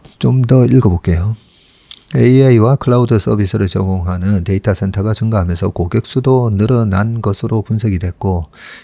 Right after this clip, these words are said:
김수현 한국 데이터 센터 연합회 선임은 이천이십 년 센터당 평균 고객 수가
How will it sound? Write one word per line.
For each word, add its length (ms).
김수현 1120
한국 340
데이터 300
센터 840
연합회 640
선임은 540
이천이십 560
년 220
센터당 680
평균 500
고객 360
수가 640